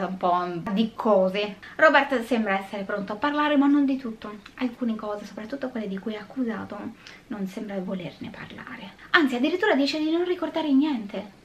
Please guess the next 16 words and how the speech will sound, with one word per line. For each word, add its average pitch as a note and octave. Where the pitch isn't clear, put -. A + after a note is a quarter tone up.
"Non G#4
so, F4+
forse F4
le C#4+
ragazze D4+
sono C#4
vive, C#4+
forse E4+
non C#4
sono D4
più C#4+
vive, C#4+
boh." A4
Ma A#3+
le A3+
morte. A3+